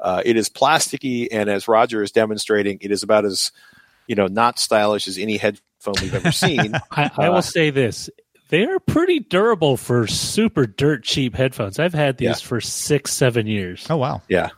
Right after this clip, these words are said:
Speaker 1: Yeah, they're, they are, they are alarmingly good for the money, especially if you have, like, a teenager that destroys things, um, or you have to give headphones to children and you don't wanna be out of a lot of money.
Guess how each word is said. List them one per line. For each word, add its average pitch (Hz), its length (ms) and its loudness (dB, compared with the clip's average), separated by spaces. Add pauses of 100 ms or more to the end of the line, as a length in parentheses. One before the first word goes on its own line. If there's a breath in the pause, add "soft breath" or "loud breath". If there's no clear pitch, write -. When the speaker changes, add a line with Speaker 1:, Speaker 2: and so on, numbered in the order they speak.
(440)
Speaker 1:
Yeah, 104 220 2
they're, 117 260 0
they 120 220 0
are, 123 300 2
they 117 260 0
are 110 200 2
alarmingly 98 760 -2
good 92 320 -10
for 98 100 -8
the 87 80 -10
money, 87 320 -8
especially 139 640 0
if 107 160 -6
you 117 80 0
have, 117 160 2
like, 120 100 -2
a 110 60 -12
teenager 101 480 -6
that 92 140 -6
destroys 95 500 -4
things, 110 400 -2 (400 loud breath)
um, 92 320 0
or 95 140 -4
you 92 180 -4
have 101 240 0
to - 80 -14
give 95 160 -4
headphones 98 540 -4
to 85 100 -14
children 104 480 0
and 92 140 -6
you 82 40 -16
don't 95 180 -4
wanna 92 180 -6
be 92 120 -4
out 87 160 2
of 87 60 -2
a 90 40 0
lot 90 180 2
of - 100 -8
money. 95 300 -2